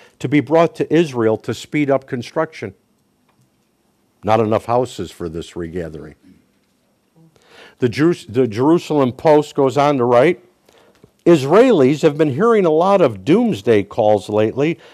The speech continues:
about the future of our tiny land, with reports claiming that in as soon as thirty years, we will have run out of room,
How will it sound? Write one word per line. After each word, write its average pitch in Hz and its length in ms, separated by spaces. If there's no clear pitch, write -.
about 147 300
the 143 80
future 190 480
of 131 100
our 135 140
tiny 160 480
land, 180 480
with 139 220
reports 214 540
claiming 151 480
that 147 160
in 151 180
as 143 180
soon 202 420
as 139 160
thirty 220 420
years, 156 540
we 156 160
will 175 200
have 135 160
run 185 240
out 196 140
of 151 120
room, 151 340